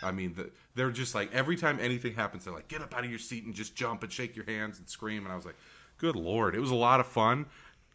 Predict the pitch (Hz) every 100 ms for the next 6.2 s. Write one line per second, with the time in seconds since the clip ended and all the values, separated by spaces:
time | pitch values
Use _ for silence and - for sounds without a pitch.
0 | - - 123 101 101 160 139 113 113 101
1 | 110 110 110 85 104 98 101 98 95 95
2 | 92 85 87 82 90 92 90 85 82 87
3 | 87 82 82 92 87 85 85 85 80 82
4 | 80 76 80 - 87 80 78 80 82 -
5 | 101 95 - 82 80 - - - - 82
6 | 78 78